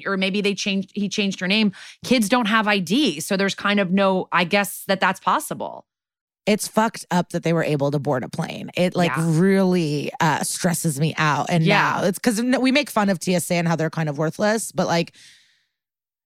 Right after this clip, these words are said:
Speaker 2: would have been great to have more security here. I don't know. Just boarding a plane to Houston is, like,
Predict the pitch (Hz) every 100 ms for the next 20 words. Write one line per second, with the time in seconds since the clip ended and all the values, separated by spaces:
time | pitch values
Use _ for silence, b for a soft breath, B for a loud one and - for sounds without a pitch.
0 | _ 175 220 220 226 185 220 226 208 202
1 | 220 190 208 - 240 233 208 190 196 226
2 | 240 220 196 196 202 202 180 254 262 262
3 | 226 - 196 190 170 170 165 156 - 139
4 | 120 123 - 92